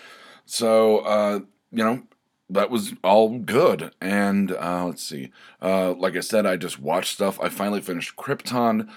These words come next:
uh, final season, second season. I'll be talking about that later on this week's,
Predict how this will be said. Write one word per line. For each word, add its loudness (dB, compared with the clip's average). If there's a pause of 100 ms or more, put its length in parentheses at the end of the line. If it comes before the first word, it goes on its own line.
(240)
uh, -6 (180)
final -2
season, -6
second -6
season. -8
I'll -4
be -10
talking -6
about -8
that -8
later 0 (360)
on -8
this -8
week's, -10